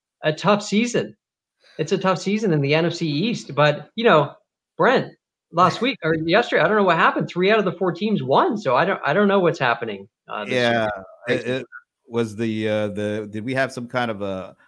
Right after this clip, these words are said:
Speaker 2: a lunar eclipse yesterday or something? I mean, uh, everything lined up for the, the N F C. I hate to say it, but we've been calling it the N F C least, uh, for a while now. But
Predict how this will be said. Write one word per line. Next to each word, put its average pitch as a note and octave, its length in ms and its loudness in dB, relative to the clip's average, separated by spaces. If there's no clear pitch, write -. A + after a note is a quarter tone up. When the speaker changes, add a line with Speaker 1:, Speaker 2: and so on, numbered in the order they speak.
Speaker 2:
a G2+ 80 -12
lunar C3+ 400 -2
eclipse D3 560 -4
yesterday D#3+ 460 -2
or D#3+ 100 -2
something? D3+ 480 -4
I - 20 -8
mean, B2 340 -6
uh, A2 420 -14
everything D#3+ 480 -4
lined D3+ 320 -2
up D#3 180 -6
for D3 140 -4
the, B2 260 -4
the C3 100 -6
N D3+ 140 0
F D#3 100 2
C. D#3+ 440 0
I G#2+ 40 -6
hate C#3 160 0
to A#2 60 -12
say D#3 160 4
it, G#2+ 80 0
but G2+ 200 -10
we've A#2+ 140 -2
been D3 120 -2
calling F3 220 4
it D#3 140 0
the B2+ 80 -6
N D3+ 100 0
F E3 60 -4
C D#3 160 -4
least, C3 600 -4
uh, A2+ 200 -2
for G#2+ 180 -6
a G2+ 80 -4
while G2+ 320 -6
now. F2 340 -14
But F#2+ 200 -10